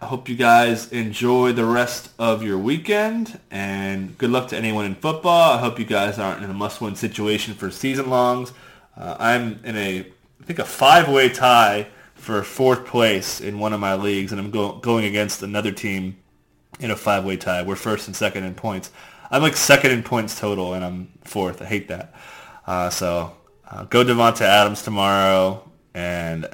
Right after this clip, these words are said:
go Latavius Murray, and I think I'm starting Derrick Henry in this league, so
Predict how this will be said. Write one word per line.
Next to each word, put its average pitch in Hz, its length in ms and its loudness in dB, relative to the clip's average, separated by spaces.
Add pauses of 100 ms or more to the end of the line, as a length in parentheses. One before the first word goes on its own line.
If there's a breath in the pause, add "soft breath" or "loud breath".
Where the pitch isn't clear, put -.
(120)
go 101 300 0
Latavius 104 580 -2
Murray, 107 440 2
and 98 100 -4
I 87 40 -6
think 135 200 -2
I'm 113 80 -4
starting 107 320 2
Derrick 110 280 4
Henry 110 340 0
in 98 80 -6
this 98 200 -8
league, 98 320 -6
so 95 280 -10